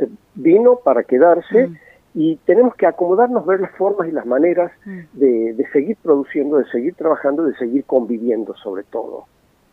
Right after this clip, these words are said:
Speaker 1: Eh, esto va para largo, como dice nuestro gobernador, y tenemos que tener no solo paciencia,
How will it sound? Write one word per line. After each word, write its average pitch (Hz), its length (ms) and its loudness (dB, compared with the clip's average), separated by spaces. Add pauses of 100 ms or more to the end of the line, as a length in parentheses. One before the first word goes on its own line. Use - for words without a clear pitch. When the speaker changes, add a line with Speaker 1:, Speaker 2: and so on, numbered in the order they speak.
(280)
Speaker 1:
Eh, 120 460 2 (180)
esto 165 260 0
va 151 140 4
para 120 220 2
largo, 160 440 4
como 113 220 -4
dice 117 240 -8
nuestro 110 280 -6
gobernador, 185 640 2 (340)
y 220 180 -6 (120)
tenemos 135 280 0
que - 100 -10
tener 117 300 0
no 131 140 -2
solo 170 240 -2
paciencia, 208 500 -2